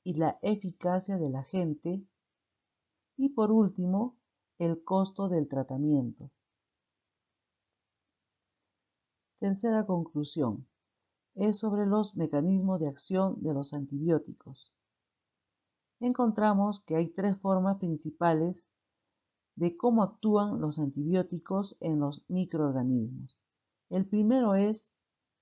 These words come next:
que inhiben la síntesis de la pared bacteriana. Segundo, inhiben la síntesis de proteínas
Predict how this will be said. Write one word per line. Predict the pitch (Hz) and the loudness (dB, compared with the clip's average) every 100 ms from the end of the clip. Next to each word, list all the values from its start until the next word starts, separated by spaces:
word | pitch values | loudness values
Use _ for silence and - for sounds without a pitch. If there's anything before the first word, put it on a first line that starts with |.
| _ _ _ _ | _ _ _ _
que | 240 | 0
inhiben | 254 220 202 220 190 196 - | 4 6 6 6 4 0 -2
la | 151 156 | -4 -4
síntesis | 208 208 170 170 170 180 180 | -2 -2 0 -2 -4 -8 -4
de | 147 | -2
la | 139 | -2
pared | - 135 151 | -2 0 2
bacteriana. | 151 147 165 185 175 139 135 - _ _ _ _ _ _ | 0 -2 -2 0 0 -2 -8 -16 _ _ _ _ _ _
Segundo, | - - 180 220 196 170 190 196 _ _ _ _ _ _ _ | -12 -6 2 4 4 2 -2 -4 _ _ _ _ _ _ _
inhiben | 170 180 208 208 202 196 - | -2 2 4 4 2 0 -2
la | 156 | -4
síntesis | - 202 185 185 190 180 | -2 -2 -2 -2 -4 -4
de | 165 | -4
proteínas | - 143 147 185 180 165 175 - | -4 -4 -2 0 0 0 -4 -8